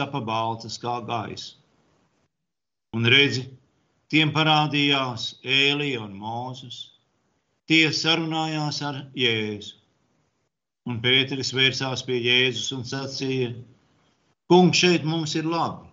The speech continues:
Ja tu gribi, es šeit uzcelšu trīs teltis.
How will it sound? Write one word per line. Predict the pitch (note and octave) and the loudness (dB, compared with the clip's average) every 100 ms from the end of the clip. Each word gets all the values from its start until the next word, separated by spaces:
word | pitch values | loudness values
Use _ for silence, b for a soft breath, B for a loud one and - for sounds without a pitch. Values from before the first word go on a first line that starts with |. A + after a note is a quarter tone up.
| _ _ _ - | _ _ _ 0
Ja | C#3 | 0
tu | D3 D3 | 0 -2
gribi, | C3+ D#3 D3+ | 2 2 2
es | D3 - | -2 -2
šeit | C#3+ C#3 | -4 -6
uzcelšu | C3 - C3+ B2 B2+ A2+ | -10 -8 -6 -6 -8 -8
trīs | C3 C#3+ C#3 | -6 -4 -6
teltis. | D3 C3+ C3 A#2+ G2 - | -6 -4 -4 -6 -10 -14